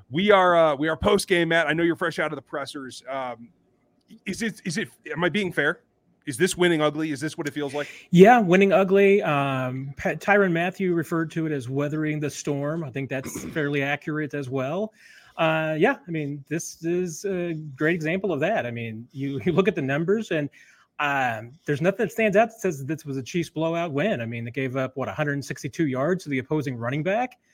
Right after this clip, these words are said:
Speaker 2: Um, <laughs> they had a, a couple of really bad drops. They had a bad turnover. Um, the offense only scores one touchdown. Uh, there's a, I can make a lot of cases for why the Chiefs should not have won this game, but they won it fairly convincingly.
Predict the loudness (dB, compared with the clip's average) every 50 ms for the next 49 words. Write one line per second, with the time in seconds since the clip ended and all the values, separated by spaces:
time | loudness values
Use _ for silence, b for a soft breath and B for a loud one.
0 | b b b b b b b -4 -2 -2 0 0 -2 -4 -6 -6 -8 -4 -4 -4
1 | -4 -2 -2 0 4 4 4 4 4 0 B B B B B B -4 -2 2 2
2 | 0 2 0 -2 -2 -2 -2 -2 -2 0 0 0 2 2 2 2 2 0 -2 -2
3 | 0 0 -2 -2 -6 -10 -18 -20 -18 _ -8 -8 -8 -6 -4 -4 -2 -2 -2 -4
4 | -6 -6 -6 -4 -4 -4 -4 -4 -4 -4 -4 -4 -6 -6 -8 _ _ _ _ _
5 | _ _ _ -8 -6 -6 -6 -4 -2 -2 0 0 2 0 0 0 0 -2 -2 0
6 | 2 2 2 2 0 -2 -2 0 2 2 2 2 2 2 0 2 2 0 0 0
7 | -2 -2 0 2 2 2 2 2 -2 -4 _ _ _ _ _ _ _ _ _ _
8 | _ _ _ _ -12 -10 -8 -6 -6 -6 -6 -8 -6 -2 2 2 2 4 4 4
9 | 4 4 4 2 2 2 2 0 0 0 2 2 2 2 4 4 4 6 6 4
10 | 4 2 0 0 0 -2 -6 -6 -4 -2 0 0 -2 -2 -2 -4 -4 -2 -2 -2
11 | -2 0 0 0 0 -2 -2 -2 -2 -2 -2 -4 -2 -2 0 0 0 0 0 0
12 | 0 0 0 0 0 -2 -2 -2 -2 -2 -2 -4 -2 -2 -2 -2 0 -2 -4 -4
13 | -4 -4 -4 -4 -6